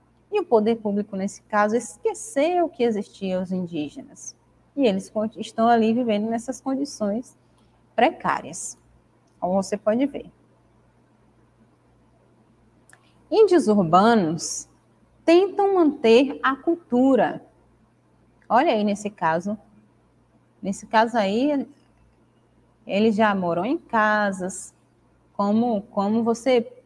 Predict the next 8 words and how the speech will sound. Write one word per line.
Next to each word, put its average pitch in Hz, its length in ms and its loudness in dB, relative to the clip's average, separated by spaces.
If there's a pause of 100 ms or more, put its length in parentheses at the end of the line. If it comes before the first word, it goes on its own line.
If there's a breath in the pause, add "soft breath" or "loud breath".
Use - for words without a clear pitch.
(360)
pode 233 260 6
ver. 180 320 -2 (1160)
Mas 285 300 -2
tenta 302 320 2
manter 330 440 4
a 330 80 4
sua 254 260 0
cultura. 175 640 -4